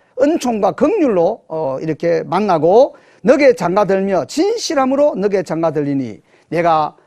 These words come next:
내가 여호와인 것을 너희들이 맛을 보고 알 것이다." 여기 장가드는다는 단어가 세 번이나 나옵니다. 그래서, 아, 우리 하나님 아버지는, 에, 더 가깝게 가서 이야기한다면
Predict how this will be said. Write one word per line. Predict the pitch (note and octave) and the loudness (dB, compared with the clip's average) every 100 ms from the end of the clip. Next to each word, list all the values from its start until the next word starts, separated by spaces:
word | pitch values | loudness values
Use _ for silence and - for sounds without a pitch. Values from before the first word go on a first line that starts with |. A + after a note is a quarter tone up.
| _ _ _ | _ _ _
내가 | C#3 C#3+ D3 C3+ C3+ | -8 -2 -2 -2 0
여호와인 | E3 C#4+ D4 B3+ | 2 4 4 2
것을 | A#3+ C4+ C4 | 0 -2 -2
너희들이 | D#3 D#3 D#3 G#3+ C4+ - | -4 -2 -2 -4 -8 -8
맛을 | D3+ D#3 E3 | -8 -6 -4
보고 | D3 C#3+ | -4 -4
알 | B2+ | -6
것이다." | A#2+ C#3+ - A#2+ F#3 | -10 -14 -16 -6 -4
여기 | G3 | -4
장가드는다는 | - D#3 E3 F#3 G3+ F#3+ F3+ F3 | -6 -6 -2 -2 0 0 -2 -2
단어가 | D3+ D#3+ D#3+ - _ _ _ | -2 -2 -4 -6 _ _ _
세 | - G3 | -8 -4
번이나 | G#3 C4+ B3+ G3+ | 0 2 2 0
나옵니다. | C#3+ B2+ A#2+ B2 - _ _ | -2 -4 -8 -14 -20 _ _
그래서, | F3 G3+ A#3+ A3+ C3 _ _ _ _ | -2 0 2 2 0 _ _ _ _
아, | - D3+ C#3+ C#3 | -2 0 0 0
우리 | F3+ | -2
하나님 | - C4+ C4 F3+ | 0 2 2 2
아버지는, | F#3 B3 B3 G3+ F#3+ C4+ _ _ _ _ _ _ _ | 2 2 2 2 0 -2 _ _ _ _ _ _ _
에, | C3 A#2+ A#2+ _ _ _ _ | -12 -12 -14 _ _ _ _
더 | C#3+ G3+ D4+ | 2 4 4
가깝게 | A3+ F#3+ C#4 C4+ G#3 | 2 0 0 0 0
가서 | F#3+ G3 G3+ | 0 0 -2
이야기한다면 | E3 D#3+ D#3+ D3 C#3 C3+ G#3 | -2 -2 -2 -4 -4 -4 -6